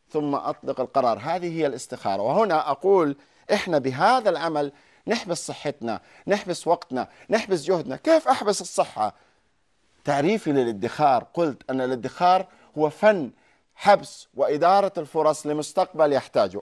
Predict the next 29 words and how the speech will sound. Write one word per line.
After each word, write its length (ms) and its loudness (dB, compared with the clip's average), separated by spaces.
أنا 160 4
بحبس 480 0
صحتي 440 -2
إنه 120 -2
في 140 -4
شبابي 540 4
حينما 360 -6
أعمل 420 -4
بشكل 500 -6
جيد 440 2
وأختار 440 4
تخصصي 580 -6
في 80 -10
المكان 400 0
المناسب، 600 0
بالتالي 640 4
حينما 480 -2
أكبر 440 -2
كل 220 0
تلك 300 -2
الأعمال 500 2
اللي 100 0
كنت 260 -4
أسويها 460 0
بسبب 400 -2
كبر 240 0
السن 320 -4
بطلت 400 2
أسويها، 440 0